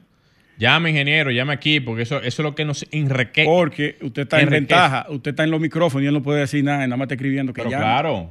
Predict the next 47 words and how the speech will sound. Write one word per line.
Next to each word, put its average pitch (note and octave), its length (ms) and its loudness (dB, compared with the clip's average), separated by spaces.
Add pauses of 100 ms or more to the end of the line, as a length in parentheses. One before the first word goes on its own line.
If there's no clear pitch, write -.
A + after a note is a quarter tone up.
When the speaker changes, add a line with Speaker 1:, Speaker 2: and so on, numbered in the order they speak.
(100)
Speaker 1:
claro. G#2 640 0
Pero C#3+ 200 0
¿por D#3+ 100 -2
qué F#3+ 80 0
estoy F3+ 140 2
diciendo E3 260 0
que, C#3 160 -2
que C3 140 0
llame? F#2+ 340 -2 (500)
Que A2 140 -2
llame B2+ 260 2
al E3 80 0
ingeniero D#3 340 0
para E3+ 160 -4
acá. D#3+ 440 -2 (240)
Speaker 2:
¿Usted D#3 200 -6
lo E3+ 80 0
está F#3+ 120 4
desafiando F#3 520 2
al D3 80 2
ingeniero E3+ 300 0
Holtis? G#2 340 -6
Speaker 1:
No, D#3+ 600 0
no D3+ 100 0
es E3 140 0
eso. B2+ 760 2
<laughs> - 80 -8
Por A#2+ 160 2
Dios, D#3 240 4
usted D3 140 -2
me F#3+ 80 0
está F#3+ 120 -2
poniendo G3 240 2
ahora G3 180 6
de F3+ 100 6
frente F#3+ 240 2
ahora F#3 320 6
a E3 80 2
pelear F3+ 180 4
con F#3 120 0
el F3+ 80 2
ingeniero. F3+ 360 4
Mi C3+ 120 2
respeto D#3+ 340 2
para F#3 140 4
usted, F#3 200 6
ingeniero. F3 460 2